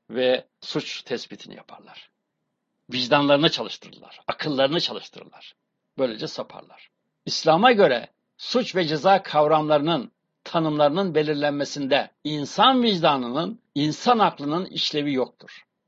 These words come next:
Neye göre? İslam'a göre. Bu konuda yetki, bu konuda makam, bu konuda son hüküm Allah'a aittir.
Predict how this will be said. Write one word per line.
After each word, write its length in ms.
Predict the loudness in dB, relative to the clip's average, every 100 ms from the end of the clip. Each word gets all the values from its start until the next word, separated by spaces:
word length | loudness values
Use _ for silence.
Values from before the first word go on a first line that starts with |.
| -6
Neye 200 | -4 -4
göre? 200 | -6 -8
İslam'a 420 | -10 -14 -16 -20
göre. 160 | _ -20 _ _ _
Bu 100 | -10
konuda 300 | -8 -8 -10
yetki, 680 | -6 -4 -4 -2 0 0 0 _ _ _ _ _ -6
bu 120 | -4
konuda 500 | -4 -4 -6 -10 -14 _ _ _ _
makam, 520 | -4 0 4 4 2 -10 _ _ _ _ _
bu 140 | -4 -2
konuda 480 | -2 -4 -4 -6 _ _ _ _
son 380 | -8 4 4 4
hüküm 500 | 0 4 4 2 -12 _ _ _ _ _ _
Allah'a 320 | -20 -20 -20
aittir. 500 | -20 -20 _ -20 -20